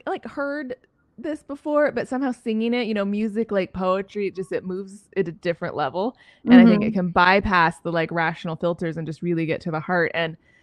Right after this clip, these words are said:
Speaker 1: it was, it just cracked something open in me to, um, sing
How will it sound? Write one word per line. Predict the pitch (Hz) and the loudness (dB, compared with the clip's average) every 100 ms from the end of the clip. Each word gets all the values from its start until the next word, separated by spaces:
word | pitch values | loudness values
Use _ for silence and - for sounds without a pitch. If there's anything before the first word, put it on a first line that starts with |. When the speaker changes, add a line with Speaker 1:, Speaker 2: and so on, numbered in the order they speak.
| _ _ _ _ _ | _ _ _ _ _
Speaker 1:
it | 277 | 2
was, | 349 - | 2 4
it | 220 | 4
just | 311 240 | 4 -2
cracked | 233 180 - | 0 0 0
something | 170 160 | -6 -2
open | 165 233 180 | -2 -2 -4
in | 151 | -6
me | 151 101 - - | -6 -8 -10 -12
to, | - 180 156 147 156 139 _ _ - _ _ _ _ - - | -4 -2 0 0 -4 -8 _ _ -20 _ _ _ _ -18 -2
um, | 196 156 - | -2 -2 -10
sing | - 165 147 170 | -8 -4 -2 -2